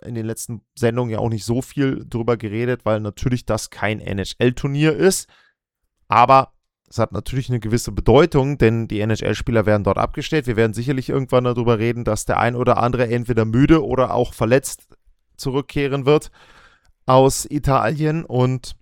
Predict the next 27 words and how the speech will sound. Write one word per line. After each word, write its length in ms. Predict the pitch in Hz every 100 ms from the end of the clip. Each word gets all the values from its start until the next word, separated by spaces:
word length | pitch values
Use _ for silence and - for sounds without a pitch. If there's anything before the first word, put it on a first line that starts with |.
| _ _ _ _ _ _ -
vielleicht 380 | - 117 135 -
reden 200 | 175 156
wir 100 | 160
auch 80 | 151
gar 160 | 170
nicht 160 | 220 -
darüber, 300 | 170 127 123
dass 160 | 110 107
N-H-L-Spieler 800 | 110 101 110 110 - 107 98 - _ _ _ _
dort 300 | 120 113 -
aktiv 420 | - 117 - 131
sind, 300 | - 165 175
denn 160 | 131 123
das 240 | 127 147
ist 160 | 170 165
natürlich 360 | 160 - 151 -
auch 140 | 151
noch 120 | 180
eine 180 | 160 131
Option, 340 | 123 - 143
dass 140 | 139 131
die 120 | 131
N 120 | 120
H 120 | 123
L 160 | - 117
sagt, 320 | 113 135 _
„Nee, 180 | 131 123